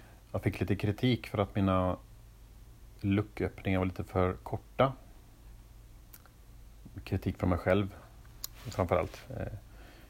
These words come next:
lite självkritisk faktiskt. Ehm, ifrågasätter ofta mig själv, vad jag håller på med och så vidare. Nu sitter jag här i soffan, klockan är tjugo över tio på kvällen och spelar in det här.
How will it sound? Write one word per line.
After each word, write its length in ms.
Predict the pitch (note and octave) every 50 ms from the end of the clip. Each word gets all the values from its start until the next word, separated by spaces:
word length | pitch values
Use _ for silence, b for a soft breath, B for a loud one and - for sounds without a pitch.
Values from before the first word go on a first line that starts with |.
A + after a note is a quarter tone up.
| B -
lite 140 | - - B2
självkritisk 680 | - E3+ C3 F2 - - E2+ D#2+ - G2 F#2+ - -
faktiskt. 460 | - F#2+ - - - - - - -
Ehm, 520 | - F#2+ F#2 F#2 F#2 F#2 F2+ F2+ F2+ F2+ F#2 - - - - - - - - - - - - -
ifrågasätter 520 | - - - A2+ F#2 E2 - - F2+ G2 G2
ofta 160 | F#2+ - F2+
mig 120 | E2+ E2+
själv, 200 | F2 F2+ F2 F2 F#2 -
vad 120 | F#2 F2+
jag 80 | F2+ F2+
håller 280 | F2 F2+ F#2 F#2 F#2 F2+
på 180 | - - D#2
med 140 | - D#2+ E2
och 80 | F2 -
så 60 | -
vidare. 280 | - C#2+ - F2 F#2 - B B B B B B B B B B B B B
Nu 200 | - G2+ F#2+ G#2+
sitter 280 | G#2+ - - G#2+ - G#2+
jag 60 | G2+
här 160 | G2 F#2+ F#2
i 60 | F#2+ F#2
soffan, 420 | - G2+ F#2+ - - F#2 F#2+ F#2+
klockan 280 | F#2+ F#2 - F#2 F#2+ F#2
är 200 | F#2 F#2 F2+ - - - - - - - - -
tjugo 280 | - - G2+ F#2 F2
över 100 | F2 F2+
tio 260 | F2+ - G#2 F2 E2+
på 80 | F2+ A2+
kvällen 380 | - - F#2+ F2 F2 E2+ E2 F2
och 320 | F2+ F2 E2+ E2+ F2+ F#2 - - B B B B B B B B B B - -
spelar 260 | - - - G2 F#2
in 120 | F2 E2 E2
det 60 | E2
här. 220 | E2 E2+ E2+ -